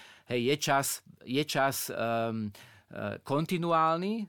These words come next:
alebo môžeme ho deliť na veľmi maličké čiastočky, alebo je priestor, ehm, dáme, dá sa priestor nekonečne deliť až na kvárky a na menšie čiastočky, alebo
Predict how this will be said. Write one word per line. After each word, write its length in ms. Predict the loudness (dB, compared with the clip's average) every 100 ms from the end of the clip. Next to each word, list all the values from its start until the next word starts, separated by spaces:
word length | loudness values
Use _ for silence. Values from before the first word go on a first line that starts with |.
| -4
alebo 360 | 2 4 4 0
môžeme 420 | 0 0 0 -2
ho 280 | 0 -2 -4
deliť 380 | -4 0 0 0
na 140 | 0
veľmi 240 | 0 -2
maličké 400 | -2 -2 -2 -4 -4
čiastočky, 680 | -2 -2 -2 -6 -8 -8 -6
alebo 240 | -2 0
je 160 | 0 0
priestor, 640 | 0 0 -2 -2 -2 -2 -8 -20 -20 _
ehm, 400 | -4 -2 -2 -4
dáme, 420 | -4 0 0 0 -2
dá 240 | 0 2
sa 140 | 0
priestor 440 | -2 0 0 -2 -2
nekonečne 560 | -2 -2 -2 -2 -4 -2
deliť 360 | 2 2 0 -6 -18 -20 -16 -4
až 240 | -2 0
na 120 | -4
kvárky 720 | -4 0 2 2 -2 -4 -2
a 100 | -2 -2
na 120 | -2
menšie 340 | -2 -2 -4
čiastočky, 760 | -4 -2 -2 -2 -6 -6 -6 -4
alebo 540 | 0 2 2 0 -2